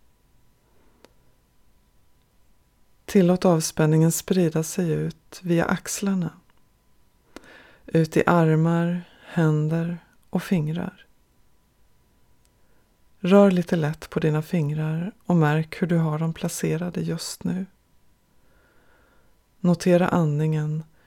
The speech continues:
hur den flyter lugnt och jämnt. Fortsätt upp via halsen, ut till nacken,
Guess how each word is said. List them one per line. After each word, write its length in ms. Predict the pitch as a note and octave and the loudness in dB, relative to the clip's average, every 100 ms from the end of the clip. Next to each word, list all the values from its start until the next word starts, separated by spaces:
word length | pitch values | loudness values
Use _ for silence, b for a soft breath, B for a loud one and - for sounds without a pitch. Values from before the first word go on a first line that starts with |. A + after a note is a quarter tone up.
| b - | b -6
hur 140 | F3+ | -2
den 120 | E3 | 0
flyter 560 | - D#3+ D#3 - - D#3 | 0 0 0 -2 -4 -4
lugnt 600 | D#3 E3 F3+ F3+ - - - | 0 0 0 -2 -8 -20 -10
och 140 | - F3 | -2 -2
jämnt. 540 | D#3+ F3+ F3 _ - _ _ _ _ _ _ _ _ _ _ _ _ _ _ _ _ _ _ _ _ _ _ _ _ _ _ _ _ _ _ _ _ _ _ _ _ _ _ _ - _ _ _ _ | -2 -8 -12 _ -20 _ _ _ _ _ _ _ _ _ _ _ _ _ _ _ _ _ _ _ _ _ _ _ _ _ _ _ _ _ _ _ _ _ _ _ _ _ _ _ -20 _ _ _ _
Fortsätt 560 | - G#3 F#3+ G3+ G3 | 0 0 2 0 0
upp 260 | D#3+ - - | -4 -4 0
via 140 | D#3+ | 0
halsen, 720 | D#3 F3 F3+ - - F3 F3 - _ _ _ _ _ | 0 -2 -4 -8 -8 -6 -6 -10 _ _ _ _ _
ut 180 | - D#3+ | -4 -2
till 140 | - F3 | 0 2
nacken, 640 | F3 - - F#3+ F3 | 0 -4 -10 -6 -6